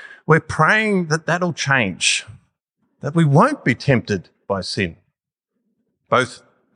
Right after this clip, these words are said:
the devil, will, God will put a stop to what the devil is doing outside us, but also that God will change our hearts so that sin becomes less attractive to us.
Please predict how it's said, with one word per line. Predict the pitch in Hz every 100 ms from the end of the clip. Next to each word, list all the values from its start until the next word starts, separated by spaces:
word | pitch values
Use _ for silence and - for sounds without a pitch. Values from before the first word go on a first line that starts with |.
| _
the | 104
devil, | 92 127 165 247
will, | 107 110 - 123 117
God | 120 131
will | 117
put | -
a | 139
stop | - 170 190
to | 170
what | 147
the | 131
devil | 147 160
is | 147
doing | 123 147 214 196 - _ _ _ -
outside | 123 160 - 139 156
us, | 214 - - - -
but | 143
also | 202 294 294
that | 262 151
God | 156 208
will | 196
change | - - 196 208 185
our | 170
hearts | - 254 359 - - - - - _ _ _ _
so | - 170
that | 165
sin | 156 - 233 202
becomes | 175 175 165 127
less | 147 165 - -
attractive | 127 - 202 202 - 87 - - _ _
to | - 110
us. | 82 - - - - -